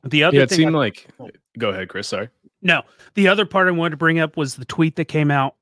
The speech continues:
Speaker 1: um, yesterday, I think it was,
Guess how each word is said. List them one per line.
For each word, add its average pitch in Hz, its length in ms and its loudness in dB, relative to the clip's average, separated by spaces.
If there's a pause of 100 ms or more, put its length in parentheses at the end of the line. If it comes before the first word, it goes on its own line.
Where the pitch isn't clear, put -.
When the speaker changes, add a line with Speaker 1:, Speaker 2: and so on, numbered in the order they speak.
Speaker 1:
um, 117 720 -6 (1500)
yesterday, 160 720 -4
I 160 80 -6
think 160 200 -8
it 170 40 -6
was, 170 380 -6